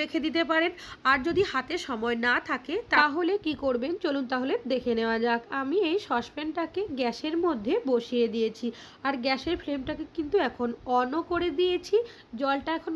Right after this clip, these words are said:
ভালো মতো গরম হতেও শুরু করেছে। এবার এখন কি করব, আমি এইভাবে করে নাড়াচাড়া করতে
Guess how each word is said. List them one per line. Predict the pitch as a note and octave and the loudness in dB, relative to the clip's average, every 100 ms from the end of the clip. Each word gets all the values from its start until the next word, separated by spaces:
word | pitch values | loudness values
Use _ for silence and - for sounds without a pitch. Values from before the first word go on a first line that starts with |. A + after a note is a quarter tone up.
| C4+ | -2
ভালো | C4+ D4+ | 0 2
মতো | F4 F4+ F4 A#3+ | 0 2 2 4
গরম | A3+ A#3+ A#3+ | 2 0 -2
হতেও | B3 C#4 G4+ - | -4 -2 -2 -4
শুরু | A#3+ G#3+ | -4 -4
করেছে। | A3+ G#3+ G#3 A#3 G#3+ C4+ | -2 -2 -2 -4 -4 -4
এবার | B3+ - - - D4+ | -4 -6 -8 -4 -2
এখন | - F#4+ F#4 | 0 0 0
কি | G4 F#4 | 0 0
করব, | F4+ C4 B3+ | 0 2 2
আমি | A#3+ D#4+ F#4 D#4 | 2 -2 -2 0
এইভাবে | D#4+ E4 E4+ E4+ G#4 | 0 0 0 0 0
করে | E4+ B3+ G4+ B4 C#4 | 2 2 2 -2 -2
নাড়াচাড়া | C4+ C4+ C4+ C#4 C#4 A#4+ - | 0 2 0 0 0 0 0
করতে | C4+ - | -2 2